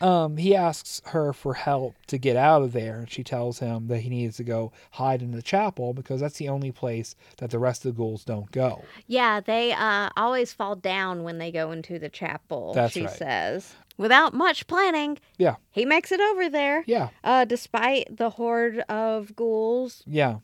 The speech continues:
Speaker 2: kind of, uh, tackling him
Speaker 1: They,
Speaker 2: here and there.
Speaker 1: they're pawing at him at
Speaker 2: They're
Speaker 1: best.
Speaker 2: Yeah, yeah.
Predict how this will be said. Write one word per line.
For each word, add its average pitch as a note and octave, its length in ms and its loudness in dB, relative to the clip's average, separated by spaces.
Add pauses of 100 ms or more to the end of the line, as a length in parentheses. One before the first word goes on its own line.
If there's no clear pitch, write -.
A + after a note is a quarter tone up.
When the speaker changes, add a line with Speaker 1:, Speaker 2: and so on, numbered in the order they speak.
Speaker 2:
kind A#3+ 360 4
of, F#3+ 120 2
uh, G3 220 0
tackling F3+ 600 -4
him F3+ 280 0
Speaker 1:
They, G3 80 0
Speaker 2:
here F#3+ 180 6
and F3 160 -2
there. F3 220 0
Speaker 1:
they're F3+ 220 6
pawing D3+ 520 0
at A2+ 200 -2
him B2+ 100 -2
at F#4 100 2
Speaker 2:
They're E4 120 2
Speaker 1:
best. - 360 0
Speaker 2:
Yeah, D#3 460 2
yeah. C3+ 480 0